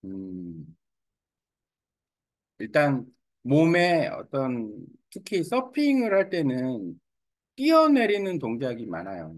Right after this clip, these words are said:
그럼 뛰어내리는 동작을 할 때, 물에서 뛰어내릴 때 그냥 두 발로 뛰어내리면 다칠 확률이 더 높습니다. 그래서, 어, 어느 정도 수심이 있을 때는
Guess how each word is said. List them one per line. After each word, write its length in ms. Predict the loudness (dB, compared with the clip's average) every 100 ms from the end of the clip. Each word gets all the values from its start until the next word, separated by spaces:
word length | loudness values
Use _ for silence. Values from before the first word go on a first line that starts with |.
| -18
그럼 200 | -18 -12
뛰어내리는 680 | -2 0 2 2 0 0 0
동작을 880 | -2 -4 -2 0 0 -2 -4 -8 -8 -10
할 160 | -10
때, 340 | -6 -6 -6 -6
물에서 440 | -2 0 2 -2 -2
뛰어내릴 600 | -2 0 -2 -2 -6 -4
때 300 | -2 -2 -8 _ _ _ _ _
그냥 600 | -2 2 4 2 -2 -4 -6
두 180 | -8
발로 440 | -2 0 2 2 0
뛰어내리면 680 | -2 0 -2 -4 -6 -8
다칠 380 | -10 -18 -8 -6 -4
확률이 360 | -4 -4 -6
더 100 | -8
높습니다. 580 | -10 -12 -12 -12 -14 -14 -6
그래서, 480 | -4 -2 -2 -4 -14 _ _ _ _
어, 280 | -10 -8 -8 0
어느 200 | 2 4
정도 220 | 4 2 0
수심이 460 | -2 0 0 0
있을 320 | -2 -4 -4
때는 640 | -2 0 0 0 -4 -6